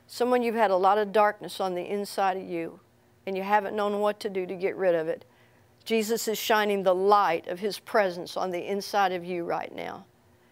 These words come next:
and you're gonna have light in your life from now on. Lord, I wanna thank you. I wanna thank you for touching, for touching that person and changing their life.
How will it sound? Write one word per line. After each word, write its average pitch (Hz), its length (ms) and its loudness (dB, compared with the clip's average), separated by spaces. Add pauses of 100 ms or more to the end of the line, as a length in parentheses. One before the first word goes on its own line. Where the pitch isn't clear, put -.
(120)
and 196 140 -6
you're 202 80 4
gonna 190 160 -2
have 190 180 2
light 180 440 2
in 175 180 -8
your 170 120 -4
life 175 300 -2
from 170 300 -8
now 170 180 -6
on. 170 440 -8 (580)
Lord, 202 160 0
I 190 80 4
wanna 185 240 -2
thank 233 420 -6
you. 175 280 -8 (840)
I 185 60 -10
wanna 180 240 -6
thank 220 320 -8
you 202 60 -12
for - 180 -10
touching, 185 600 -8 (400)
for 208 100 -6
touching 311 460 -4
that 180 200 0
person 190 520 -6 (1600)
and 175 120 -10
changing 214 460 -4
their 180 160 -2
life. 180 500 -4